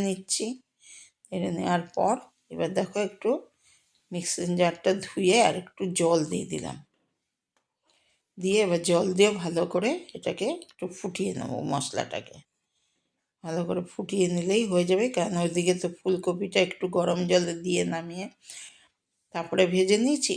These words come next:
ওই জন্য খুব বেশি ঝোলের প্রয়োজন হয় না। এর মধ্যে দিয়ে মাখা মাখা, এটা কিন্তু ফ্রাইড রাইস, লুচি,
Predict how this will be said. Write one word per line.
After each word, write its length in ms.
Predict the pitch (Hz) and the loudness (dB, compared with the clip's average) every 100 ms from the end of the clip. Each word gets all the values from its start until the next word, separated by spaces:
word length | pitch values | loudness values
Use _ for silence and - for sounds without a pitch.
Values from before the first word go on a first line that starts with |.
| 156 | 0
ওই 80 | 175 156 | -2 0
জন্য 180 | 180 226 262 - | 0 0 -4 -6
খুব 160 | 196 190 190 | -4 0 0
বেশি 300 | 156 - 240 359 _ _ 196 | 2 0 -2 -6 _ _ -12
ঝোলের 380 | - 156 165 180 185 - | -10 -6 -2 -2 -4 -8
প্রয়োজন 380 | 170 156 175 170 175 | -4 0 0 0 -2
হয় 180 | 160 165 | -4 -4
না। 80 | 196 254 - - - - _ 170 | -6 -8 -14 -20 -20 -20 _ -8
এর 80 | 160 | -4
মধ্যে 240 | 185 170 190 185 | -4 4 4 4
দিয়ে 160 | 175 208 277 | 2 2 2
মাখা 240 | 170 - 180 170 | -2 -2 -4 -2
মাখা, 260 | 170 262 - - 170 | -4 -4 -4 -4 -4
এটা 160 | 196 208 | -4 -2
কিন্তু 260 | 208 170 185 175 | -2 -2 -6 -4
ফ্রাইড 280 | - 165 170 | -4 -4 -2
রাইস, 260 | 175 190 208 - - _ - - - _ - | 0 0 -2 -4 -10 _ -20 -20 -20 _ -12
লুচি, 400 | 175 165 170 - | -8 -6 -4 -2